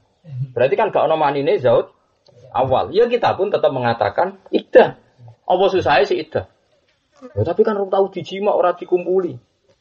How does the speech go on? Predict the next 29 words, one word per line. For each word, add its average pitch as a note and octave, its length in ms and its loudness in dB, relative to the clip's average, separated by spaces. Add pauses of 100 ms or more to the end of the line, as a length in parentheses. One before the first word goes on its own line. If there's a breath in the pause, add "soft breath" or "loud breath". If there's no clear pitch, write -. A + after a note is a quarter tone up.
(680)
Ya E3+ 160 0
untungnya, C4 640 0
untungnya B3+ 480 2
ra B3+ 160 2
iddah B3+ 320 0
iku B3 240 2
apa? G#3+ 180 -4 (840)
Kan C4+ 160 2
enak G#3 320 0
tetep D#3+ 240 0
iddah C3 480 0
ono A2+ 240 0
haid - 320 -2
ping G#2+ 160 -2
pindho, A2+ 320 -2
pokoke G#2+ 240 0
salah G#2+ 160 0
satu G2+ 240 0
adhar - 480 -4
kata - 320 -4
mazhab. E2 320 2 (960)
Kan C#4 160 2
tetep C4 240 0
enak G#3+ 320 2
ada D3+ 80 2
kepastian F3 400 -2
baru B2+ 240 2
atur A2+ 320 -4
rohmi. F#2 160 -16